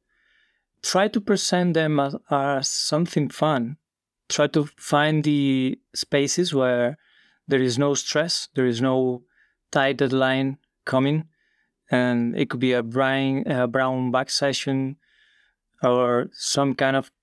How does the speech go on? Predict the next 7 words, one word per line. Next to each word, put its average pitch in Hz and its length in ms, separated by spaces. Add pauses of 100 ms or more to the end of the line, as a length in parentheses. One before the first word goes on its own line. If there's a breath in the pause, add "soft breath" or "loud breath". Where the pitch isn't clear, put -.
team 139 200
building 131 280
activity 135 560
where 123 420 (420)
you 131 480
present 170 540
the 139 280